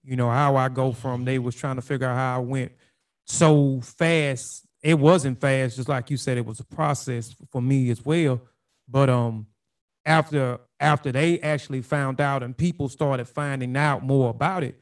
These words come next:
man, my family didn't receive it, um, on my side of my, um, father's side, man, they didn't receive it well, man. So h-, how was it for you, man? Did they receive it well after that, or they just, you just hadn't shared that information with them?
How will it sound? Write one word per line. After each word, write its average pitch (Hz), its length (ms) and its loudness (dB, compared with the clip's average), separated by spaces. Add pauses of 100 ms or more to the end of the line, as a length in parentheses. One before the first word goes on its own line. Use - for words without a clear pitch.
(440)
man, 127 420 0 (180)
my 147 240 2
family 139 340 0
didn't 120 220 -4
receive 156 480 0
it, - 120 -8 (200)
um, 113 440 -4
on 135 200 6
my 117 100 2
side 131 380 2
of 117 60 0
my, 113 280 -2 (480)
um, 107 540 -4 (400)
father's 151 400 4
side, 120 340 -2
man, 120 140 -2
they 147 100 4
didn't 127 200 -2
receive 127 420 -2
it 117 60 -8
well, 110 260 -6
man. 113 260 -4
So 123 240 2
h-, 139 80 0
how 175 240 4
was 147 200 2
it 135 80 -6
for 143 100 -6
you, 135 180 0
man? 113 240 -4
Did 117 140 -6
they 135 180 2
receive 147 540 0
it 143 100 -8
well 156 420 0
after 156 260 -2
that, 151 280 -2
or 117 140 -4 (420)
they 143 180 4
just, 131 300 4
you 139 160 0
just 127 280 0
hadn't 131 280 -2
shared 127 400 -2
that 117 180 -4
information 117 560 -6
with 110 140 -10 (1120)
them? 170 160 4